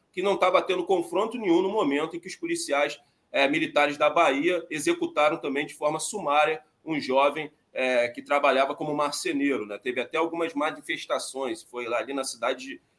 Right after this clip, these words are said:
é, de Lauro Jardim, né, né, no estado da Bahia.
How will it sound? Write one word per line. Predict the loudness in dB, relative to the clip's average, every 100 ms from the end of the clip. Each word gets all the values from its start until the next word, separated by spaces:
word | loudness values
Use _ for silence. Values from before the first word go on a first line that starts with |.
| _ 0
é, | 4 4 2
de | -4 0
Lauro | 6 6 4
Jardim, | 2 0 0 -4 -4 -4 -6 _ _
né, | -4 -2 -2 -4
né, | -2 -2
no | -2 -6
estado | -2 0 2
da | 0
Bahia. | 2 4 4 0 -6